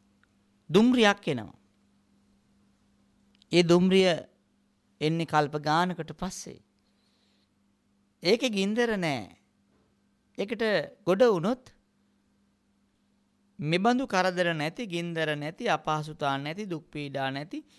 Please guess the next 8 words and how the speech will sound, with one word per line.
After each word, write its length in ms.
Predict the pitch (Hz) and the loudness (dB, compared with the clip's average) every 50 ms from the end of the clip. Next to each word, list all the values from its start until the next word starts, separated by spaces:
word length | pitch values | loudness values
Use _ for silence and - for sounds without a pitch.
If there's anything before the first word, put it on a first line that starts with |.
| _ | _
ස්ථානයකට 640 | _ - - - 160 151 160 190 208 226 226 226 208 214 | _ -16 -6 0 2 2 4 4 2 0 -2 -4 -2 -4
අපිව 260 | 190 180 208 202 208 202 | -4 -4 -4 -6 -4 -2
රැගෙන 340 | 175 151 151 185 226 226 | -2 -2 0 0 -2 -2
යනවා 300 | 220 175 135 123 123 131 | -2 -2 -2 -4 -4 -4
මේ 180 | 131 143 151 180 | -4 -4 -6 -4
දුම්රිය. 440 | 180 202 202 202 208 220 220 - - _ _ _ _ _ _ _ _ _ _ _ _ _ _ _ _ _ _ _ _ _ _ _ _ _ _ _ _ _ _ _ _ _ _ _ _ _ _ _ _ _ _ _ _ _ _ _ _ - - | -4 -4 -4 -4 -6 -8 -10 -12 -14 _ _ _ _ _ _ _ _ _ _ _ _ _ _ _ _ _ _ _ _ _ _ _ _ _ _ _ _ _ _ _ _ _ _ _ _ _ _ _ _ _ _ _ _ _ _ _ _ 0 2
එහෙම 260 | 196 240 269 294 262 | 4 4 4 2 0
කිව්වට 460 | - - 180 175 185 190 180 175 - | -4 -2 0 0 2 2 0 2 0